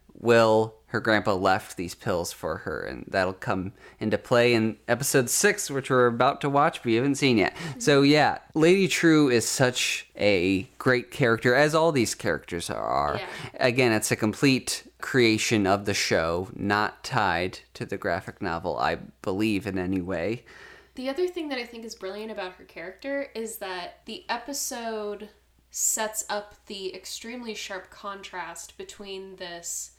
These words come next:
Speaker 2: you know, salt of the earth couple who are hardworking and, you know, probably don't have a lot of money, even though they have a lot of land. They're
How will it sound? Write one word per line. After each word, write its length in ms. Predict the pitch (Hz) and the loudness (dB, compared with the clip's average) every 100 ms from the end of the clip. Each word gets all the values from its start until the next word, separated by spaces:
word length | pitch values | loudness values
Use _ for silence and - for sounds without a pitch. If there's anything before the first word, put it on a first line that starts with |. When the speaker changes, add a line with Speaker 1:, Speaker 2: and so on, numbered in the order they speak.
| - | -14
Speaker 2:
you 80 | 208 | -12
know, 320 | 180 170 165 170 _ | -10 -12 -16 -20 _
salt 580 | - - - 220 214 220 | -10 -6 -2 -2 -2 -8
of 120 | 214 | -12
the 180 | 208 180 | -12 -12
earth 360 | 190 185 185 - | -10 -10 -12 -16
couple 720 | - 190 190 170 170 175 180 _ _ - | -12 -10 -8 -8 -8 -14 -18 _ _ -12
who 160 | 202 | -10
are 140 | 175 180 | -8 -10
hardworking 1200 | - 196 175 185 190 185 - 196 190 185 185 185 | -10 -8 -8 -6 -6 -8 -10 -8 -8 -8 -8 -10
and, 380 | 170 165 165 - _ | -10 -12 -16 -20 _
you 140 | - 180 | -16 -14
know, 100 | 160 - | -14 -10
probably 420 | 175 214 254 254 | -6 -6 -8 -8
don't 180 | 240 233 | -8 -6
have 120 | 233 | -8
a 40 | |
lot 160 | 233 233 | -6 -6
of 60 | |
money, 320 | 226 208 208 202 | -6 -8 -8 -12
even 140 | 190 | -10
though 140 | 185 | -10
they 80 | 202 | -8
have 100 | 208 | -8
a 60 | 226 | -8
lot 240 | 226 240 | -10 -12
of 120 | 233 | -14
land. 520 | 208 196 190 190 185 - | -12 -8 -8 -8 -12 -12
They're 140 | 185 | -14